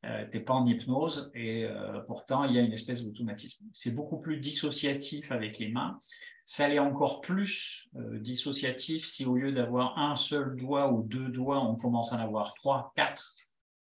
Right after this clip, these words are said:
euh, qui disent « je ne sais pas, je ne veux pas répondre », euh, tu peux encore pousser la dissociation, hmm, en te servant de deux mains. Et donc là, euh, ça commence à faire beaucoup de monde en scène et beaucoup d'avis.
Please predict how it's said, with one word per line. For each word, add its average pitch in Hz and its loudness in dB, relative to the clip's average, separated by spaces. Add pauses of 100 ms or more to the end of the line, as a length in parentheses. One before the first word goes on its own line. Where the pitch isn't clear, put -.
(200)
euh, 110 -2
qui 120 -2
disent « 123 0
je 135 6
ne 147 6
sais 143 6
pas, 151 8
je 139 2
ne 131 2
veux 123 2
pas 123 2
répondre », 156 -2
euh, 113 -2 (240)
tu 120 -10
peux 127 -2
encore 180 4
pousser 180 0
la 160 2
dissociation, 143 -4 (420)
hmm, 110 -6 (800)
en 123 8
te 131 -2
servant 120 4
de 113 2
deux 117 2
mains. 156 2
Et - -8
donc 117 2
là, 123 6
euh, 104 -6
ça 107 -6
commence 107 -4
à - -4
faire 107 -6
beaucoup 143 -4
de 135 -2
monde 127 4
en 107 2
scène 139 -2
et 113 -4
beaucoup 120 -4
d'avis. 107 -4